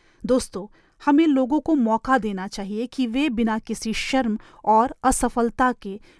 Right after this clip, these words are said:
भय के, विश्वास का एक कदम बढ़ाएं। मैंने उसे मंच पर से इस बात को बताने के लिए मजबूर कर दिया और गुंजन ने वह ज्ञान का वचन लोगों को बताया, जो परमेश्वर ने उस पर प्रकट किया था। भीड़ में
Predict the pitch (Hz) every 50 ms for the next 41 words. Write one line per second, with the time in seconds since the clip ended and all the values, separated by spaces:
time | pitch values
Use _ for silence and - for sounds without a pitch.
0 | - - 196 - - - 220 247 262 269 - - 202 180 - - _ _ _ _
1 | _ _ - 208 247 - - - 254 247 269 285 - - - 233 208 - - 247
2 | 254 - _ - 214 180 208 202 196 185 202 196 - - 190 202 202 220 _ _
3 | _ _ - 214 208 214 220 220 220 220 - - 247 226 220 214 240 285 285 269
4 | - - 226 202 196 214 _ _ _ _ _ _ _ _ _ _ _ _ - -
5 | - 240 220 220 - 277 - 226 196 226 208 220 208 - - 240 196 208 208 -
6 | 233 196 220 254 302 311 - - - 208 190 190 196 202 208 220 233 214 202 226
7 | 277 311 311 - - 220 190 180 170 185 185 185 180 214 _ _ - 208 196 190
8 | 175 214 214 208 202 233 226 226 214 208 202 240 _ _ _ _ _ - 202 208
9 | 190 170 254 240 262 294 294 269 - 220 190 190 196 - - 196 196 202 196 196
10 | 190 190 214 208 - 240 214 240 - - 262 254 240 185 165 208 208 214 208 -
11 | 208 196 202 196 214 220 - - 285 277 240 214 208 202 - _ - 320 262 -
12 | - - 196 190 202 - - 208 190 196 190 - - - 190 196 190 196 - -
13 | 196 - - - _ _ _ - - 208 - - 240 254 254 240 226 226 220 254